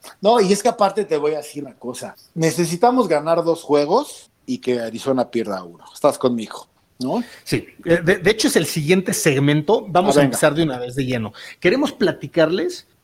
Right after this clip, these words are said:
Speaker 2: cuáles son los escenarios que necesitan suceder para llegar a la postemporada. Entonces, adelante, mi man.
Speaker 1: Adelante tú, Paul, explícales, por favor, y yo ahorita le,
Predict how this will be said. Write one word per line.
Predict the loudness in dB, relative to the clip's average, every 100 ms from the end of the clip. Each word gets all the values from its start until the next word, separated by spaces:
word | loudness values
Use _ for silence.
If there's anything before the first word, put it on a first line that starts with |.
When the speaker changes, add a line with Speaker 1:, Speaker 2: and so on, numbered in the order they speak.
| 0
Speaker 2:
cuáles | 0 2
son | 0 0
los | 0 -2
escenarios | 0 2 2 2 -2
que | -4 -2
necesitan | -2 -2 -4
suceder | -4 -4 -2 -4 -6 _ _ _
para | -2 0
llegar | -2 0 0 -2 -8 -10
a | -6
la | -6
postemporada. | -6 -6 -4 -2 -4 -10 -20 _
Entonces, | -10 -2 -2 -2 -10 -4
adelante, | -2 0 -2 -4 -10
mi | -10
man. | -16 _ -6
Speaker 1:
Adelante | 2 2 2 0
tú, | 0 2
Paul, | 2 2
explícales, | -2 -12 -4 0 0 0
por | -6 -10
favor, | -6 -4 -2
y |
yo | -4
ahorita | -2 -2
le, | -2